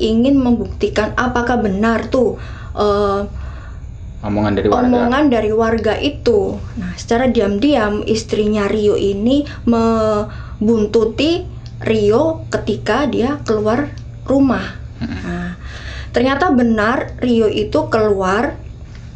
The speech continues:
Speaker 1: janjian sama Mbak Ririn. Akhirnya datang tuh si istrinya, eh, Rio, melabrak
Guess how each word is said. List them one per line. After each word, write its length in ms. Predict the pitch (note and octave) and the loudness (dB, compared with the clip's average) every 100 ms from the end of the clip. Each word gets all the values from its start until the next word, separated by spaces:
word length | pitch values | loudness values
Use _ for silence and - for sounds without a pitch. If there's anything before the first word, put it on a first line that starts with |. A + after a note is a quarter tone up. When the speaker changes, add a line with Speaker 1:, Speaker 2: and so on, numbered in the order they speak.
| - | -6
Speaker 1:
janjian 680 | - G3+ G3+ G3+ F#3+ F#3+ B3+ | 0 2 2 0 0 2 4
sama 560 | D4 B3+ G#3 A#3 D4+ E4 - | 2 2 2 2 2 0 -4
Mbak 200 | A3+ G3 - | 0 0 2
Ririn. 380 | E4 D#4 B3 B3 B3 - - - - - - - | 2 4 4 2 -2 -10 -12 -14 -12 -12 -10 -10
Akhirnya 580 | - G3+ G#3 A#3+ A#3 A3+ | -2 -2 0 2 2 2
datang 480 | A3 A3+ A3 A3 G#3+ | 2 0 0 -2 0
tuh 340 | G#3+ F#3+ F#3 G3 | 2 2 2 -4
si 560 | - G3 F#3+ G3 F#3+ G#3 | -2 -2 0 -2 -2 -4
istrinya, 760 | - F#3 G3 F#3+ F#3+ G3 G3 G3 - - - - - | -4 -4 -4 -4 -4 -6 -8 -10 -10 -10 -10 -10 -6
eh, 200 | F#3 F3+ | -2 0
Rio, 480 | F#3 F3+ F#3+ C#4 - - | 0 2 2 0 -4 -2
melabrak 840 | A3+ G#3 G3 G3 F#3+ - C4+ D#4 | 2 4 4 0 -2 2 2 0